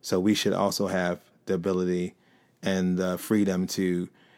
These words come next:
pick images that are joyous as a form of, of, po-, of, of,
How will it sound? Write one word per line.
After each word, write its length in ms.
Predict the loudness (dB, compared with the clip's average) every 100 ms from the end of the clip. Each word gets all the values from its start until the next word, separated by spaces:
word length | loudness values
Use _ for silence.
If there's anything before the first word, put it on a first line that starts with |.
| _ _ _
pick 200 | 0 2
images 500 | 2 0 2 0 0
that 120 | 0
are 180 | 2 0
joyous 600 | 0 2 2 0 -2 -8 -12 _ _ _ -4
as 160 | 0
a 60 | 0
form 300 | 0 0 2
of, 220 | 0 -4 -4
of, 320 | -2 -2 -6 _ _ _ _
po-, 200 | 0 0
of, 240 | 0 -2 -2
of, 180 | -4